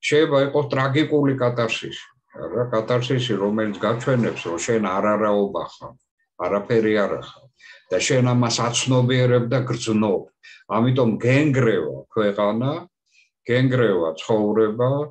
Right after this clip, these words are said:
არა, და ხდები უბედური. ამიტომ ბედნიერი მეფე, ასე ვთქვათ, კატარსისის შედეგად გაუბედურდა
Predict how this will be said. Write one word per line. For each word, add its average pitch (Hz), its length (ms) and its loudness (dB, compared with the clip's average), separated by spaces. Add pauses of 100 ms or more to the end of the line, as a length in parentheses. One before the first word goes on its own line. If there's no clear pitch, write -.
(600)
არა, 98 300 0
და 139 180 0
ხდები 135 480 2
უბედური. 135 720 2 (340)
ამიტომ 101 340 -4
ბედნიერი 113 640 0
მეფე, 101 440 0 (260)
ასე - 280 -12
ვთქვათ, 135 400 -4 (400)
კატარსისის 113 760 -2
შედეგად 107 640 -2
გაუბედურდა 127 960 0